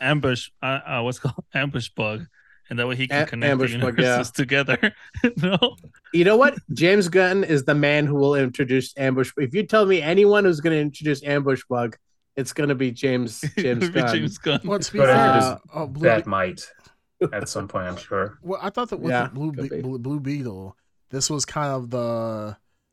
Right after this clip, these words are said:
Speaker 3: the last hoorah of the old, uh, regime and so forth. Like, did James Gunn actually have any,
Speaker 2: No,
Speaker 3: uh,
Speaker 2: that was
Speaker 3: say?
Speaker 2: already set, done.
Speaker 3: Yeah, so
Speaker 2: So
Speaker 3: I
Speaker 2: the, that Blue Beetle is the young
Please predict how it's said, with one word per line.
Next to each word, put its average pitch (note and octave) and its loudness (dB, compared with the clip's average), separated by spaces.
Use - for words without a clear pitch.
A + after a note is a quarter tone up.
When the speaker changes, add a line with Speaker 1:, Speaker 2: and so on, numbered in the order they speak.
Speaker 3:
the A2+ -12
last B2+ -6
hoorah B2 -4
of A2 -10
the A2 -8
old, A#2+ -6
uh, G#2+ -6
regime A2 -8
and A2+ -10
so A#2+ -6
forth. G#2 -10
Like, A2 -8
did A#2 -6
James D#3+ -4
Gunn F3 0
actually C#3+ -6
have C3+ -4
any, B2+ -8
Speaker 2:
No, C#3 2
Speaker 3:
uh, A2 -2
Speaker 2:
that C#3 4
was C#3+ 4
Speaker 3:
say? D3+ 4
Speaker 2:
already C#3+ 4
set, C3+ -2
done. B2 0
Speaker 3:
Yeah, C#3+ -2
so C3 0
Speaker 2:
So D#3 4
Speaker 3:
I C3+ -2
Speaker 2:
the, C#3+ 0
that E3+ 2
Blue F#3 6
Beetle D3+ 4
is B2+ 2
the B2+ 0
young C3 0